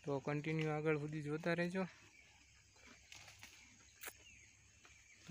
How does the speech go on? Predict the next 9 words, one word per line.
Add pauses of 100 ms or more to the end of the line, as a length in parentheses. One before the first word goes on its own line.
અત્યારે
તો
complete (120)
પડ્યો
માલ. (1900)
તો
તમે
જોઈ
શકો